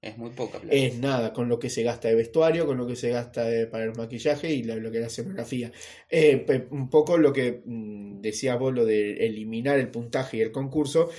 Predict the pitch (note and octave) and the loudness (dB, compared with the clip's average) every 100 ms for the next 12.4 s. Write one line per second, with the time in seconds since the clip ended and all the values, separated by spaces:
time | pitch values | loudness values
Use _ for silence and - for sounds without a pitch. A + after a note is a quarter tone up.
0 | - - A2 B2 D3 C#3+ C#3 C#3 C3+ B2+ | -16 -8 -6 -4 -4 2 2 4 2 4
1 | C#3+ D3 A2+ - G#2+ G#2 G2 - G#2 A2+ | 4 4 -2 -4 -6 -6 -8 -6 -2 -2
2 | A#2 C#3+ C3+ A#2 A#2 A#2+ A#2+ D3 D3 - | 0 -2 0 -6 -6 0 0 0 -4 -20
3 | - _ - B2 A#2+ A#2 B2 C3+ C#3 - | -20 _ -8 -2 -2 -2 -2 0 0 0
4 | A2+ A#2 C#3 C#3+ C#3+ C#3+ - C3+ C3+ C3 | -2 0 2 0 0 0 0 2 2 2
5 | E3+ E3 E3 - E3+ C#3+ C3 A#2 A2 A2+ | 2 4 4 4 4 2 2 2 2 2
6 | A2 A2 G#2+ G#2+ G#2 - G#2 G#2 A#2 B2+ | 2 0 -4 -6 -8 -8 -8 -4 0 0
7 | - - A2+ G#2+ G#2 C#3+ C3+ C#3+ C#3 D#3 | -2 -4 -2 -2 0 2 6 6 8 6
8 | D#3 F3 A3 G#3 D#3+ G#3+ D3 C3+ B2+ C3 | 6 4 6 6 6 6 4 2 0 2
9 | B2 - D#3+ F3+ E3+ E3 D3+ A#2+ A2 D#3 | 0 4 2 4 2 4 6 4 2 -2
10 | - C#3 C3+ C3 - B2+ D3+ D3+ D3 B2+ | -2 -4 -2 0 0 2 4 4 2 2
11 | B2+ D#3+ D#3 C3+ F3+ F#3+ - - C#3+ D3 | 0 2 4 4 4 2 -2 0 0 2
12 | A2 A2+ C3+ | -2 0 -2